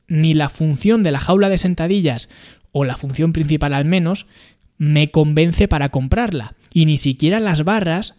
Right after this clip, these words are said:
son tan maravillosas, ¿vale? Y no me gusta demonizar ningún elemento, porque es lo que digo, al final son herramientas. Y no hay herramientas buenas o malas, solo hay herramientas más adecuadas que otras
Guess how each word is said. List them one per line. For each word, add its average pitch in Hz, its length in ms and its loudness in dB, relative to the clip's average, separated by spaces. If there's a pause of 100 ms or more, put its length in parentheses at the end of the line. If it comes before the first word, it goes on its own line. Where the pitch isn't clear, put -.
son 190 380 0
tan 156 260 0
maravillosas, 139 920 -2 (500)
¿vale? 160 380 0
Y 151 100 0
no 165 140 2
me 208 80 2
gusta 208 300 0
demonizar 175 640 0
ningún 160 320 0
elemento, 160 500 0
porque 131 300 -4
es 160 40 -2
lo 180 120 2
que 156 120 0
digo, 160 280 0 (200)
al 139 140 -4
final 147 380 -2
son 170 180 0
herramientas. 147 720 -2 (480)
Y - 120 0
no 156 100 2
hay 214 100 4
herramientas 196 520 0
buenas 156 400 0
o 135 40 -2
malas, 147 420 -4 (200)
solo 151 240 0
hay 165 140 2
herramientas 165 640 0 (340)
más 139 340 -2
adecuadas 151 540 -2
que 151 160 0
otras 180 400 -2